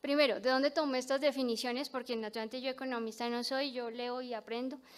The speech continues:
Eh, Mariana Mazzucato, eh, eh, profesora de la Facultad de Economía de U C L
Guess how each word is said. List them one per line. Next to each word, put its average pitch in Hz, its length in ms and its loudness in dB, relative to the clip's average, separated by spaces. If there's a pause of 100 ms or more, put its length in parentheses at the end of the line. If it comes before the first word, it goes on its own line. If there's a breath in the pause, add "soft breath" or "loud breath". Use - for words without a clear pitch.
(260 loud breath)
Eh, 262 340 8
Mariana 262 480 6
Mazzucato, 294 680 2 (880 soft breath)
eh, 226 500 -4
eh, 220 40 -6
profesora 226 640 2
de 262 220 2
la 233 100 0
Facultad 220 300 -6
de 220 60 -2
Economía 240 360 0
de 233 180 0
U 220 60 -2
C 240 280 2
L 285 140 -6